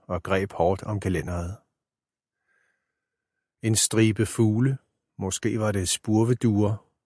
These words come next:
landede en efter en på en plet nyslået græs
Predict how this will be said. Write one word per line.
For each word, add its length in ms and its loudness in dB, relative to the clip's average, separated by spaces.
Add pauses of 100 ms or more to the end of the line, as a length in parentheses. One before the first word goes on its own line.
(240)
landede 640 2
en 80 -2
efter 240 -2
en 240 -2
på 180 0
en 100 -2
plet 520 -10
nyslået 500 -2
græs 460 -2